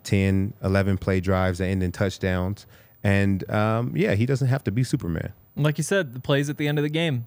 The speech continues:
Speaker 2: like, that's when you need your quarterback. Like Sean Payton always says, that two-minute drill. Like, most games come down to those final two minutes. Somebody gets the ball with a chance to either tie it or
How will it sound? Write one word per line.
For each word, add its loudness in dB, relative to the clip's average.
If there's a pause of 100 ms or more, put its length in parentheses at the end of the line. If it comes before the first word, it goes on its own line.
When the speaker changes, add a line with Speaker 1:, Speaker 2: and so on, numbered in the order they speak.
(140)
Speaker 2:
like, -4
that's 0
when 2
you 2
need 0
your -2
quarterback. -2 (180)
Like 2 (340)
Sean 2
Payton 0
always -2
says, 0
that -2
two-minute 0
drill. 0 (400)
Like, -2 (400)
most 2
games 0
come 0
down 2
to 0
those -4
final 0
two -2
minutes. -2
Somebody 0
gets -2
the -6
ball 2
with -4
a -6
chance -2
to -4
either -6
tie 2
it -4
or -10